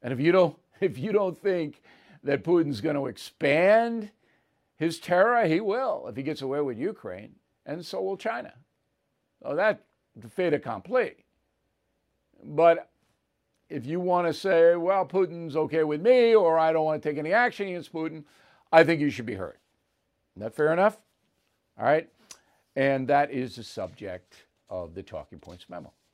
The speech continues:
I should say that is the end of the <laughs> Talking Points memo. All right, so Putin says he's gonna go to the G twenty summit in Indonesia that takes place in Bali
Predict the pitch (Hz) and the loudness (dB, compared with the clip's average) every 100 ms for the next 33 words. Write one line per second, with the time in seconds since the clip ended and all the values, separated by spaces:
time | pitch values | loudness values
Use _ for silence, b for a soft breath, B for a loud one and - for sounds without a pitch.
0 | - 95 120 - 98 98 95 90 110 151 | -20 -14 -14 -12 -12 -12 -12 -12 -8 -8
1 | 143 90 85 - - _ 226 - - 139 | -8 -10 -16 -20 -20 _ -14 -14 -14 -18
2 | - - - 95 80 _ _ B B B | -18 -20 -16 -16 -16 _ _ B B B
3 | B B B B - 175 170 220 269 220 | B B B B 4 6 4 2 0 2
4 | 226 196 170 139 220 190 196 165 135 190 | 4 4 2 2 2 4 2 2 -2 -4
5 | 190 - 190 175 156 - 190 180 156 165 | -6 -4 -2 -2 -6 0 0 0 -4 -4
6 | 170 143 147 185 185 165 156 147 151 147 | 0 0 2 0 0 0 0 0 -2 -4
7 | 147 143 127 107 135 151 165 208 247 | -4 -2 -4 2 6 8 6 4 -2